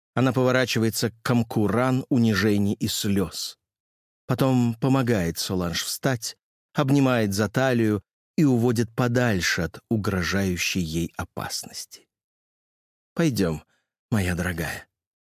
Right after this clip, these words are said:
Вдохновленные столь необходимой им женской солидарностью, дамы идут по гостиной, прижимаясь друг к дружке, и скрываются в ванной. Жан-Пьер с Полем теперь остаются одни,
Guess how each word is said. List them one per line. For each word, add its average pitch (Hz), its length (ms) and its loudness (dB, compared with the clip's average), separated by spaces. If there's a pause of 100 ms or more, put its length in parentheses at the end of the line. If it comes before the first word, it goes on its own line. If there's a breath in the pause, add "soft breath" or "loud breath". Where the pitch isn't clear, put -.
(420)
Вдохновленные 135 680 2
столь 131 240 0
необходимой 117 760 0
им 95 180 0
женской 95 500 -2
солидарностью, 87 960 -4 (520)
дамы 123 380 2
идут 120 200 0
по 127 80 0
гостиной, 110 600 0
прижимаясь 110 680 0
друг 104 260 -2
к - 20 -4
дружке, 98 540 -2 (260 soft breath)
и - 60 0
скрываются 104 720 -2
в 90 140 -6
ванной. - 560 -8 (800)
Жан-Пьер 113 500 2
с - 100 -4
Полем 107 380 0
теперь 107 400 -2
остаются 98 760 -4
одни, 87 560 -4